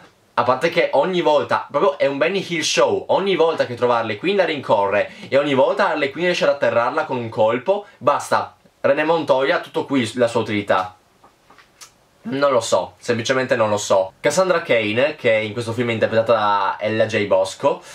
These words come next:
o Basco, non mi ricordo più. Boh, lei invece è un personaggio abbastanza carino, mi è piaciuto. Niente di che, neanche lei, cioè la caratterizzazione di questi personaggi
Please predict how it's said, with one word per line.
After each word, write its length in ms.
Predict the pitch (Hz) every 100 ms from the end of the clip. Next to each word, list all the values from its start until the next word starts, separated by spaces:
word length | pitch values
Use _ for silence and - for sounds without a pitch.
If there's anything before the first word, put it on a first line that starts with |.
| - - -
o 160 | - 95
Basco, 520 | 87 71 - 131 131
non 140 | 107 98
mi 80 |
ricordo 280 | 92 101 101
più. 300 | 104 127 170 190 - - - - - - - _ -
Boh, 260 | 202 214 175
lei 160 | 190
invece 180 | 208 196
è 40 | 214
un 60 |
personaggio 400 | 175 160 147 160
abbastanza 380 | 147 143 147 147
carino, 520 | 135 113 98 98 98 _
mi 120 | 170
è 40 | 180
piaciuto. 640 | 139 120 104 98 110 104 - - -
Niente 340 | 127 156 170
di 120 | 143
che, 320 | 117 104 95 92
neanche 320 | 104 127 139
lei, 180 | 131 117
cioè 240 | 135 123 127
la 120 | 127
caratterizzazione 640 | 147 143 147 131 120 139
di 80 | 143
questi 220 | 147 131
personaggi 640 | 123 123 120 113 123 135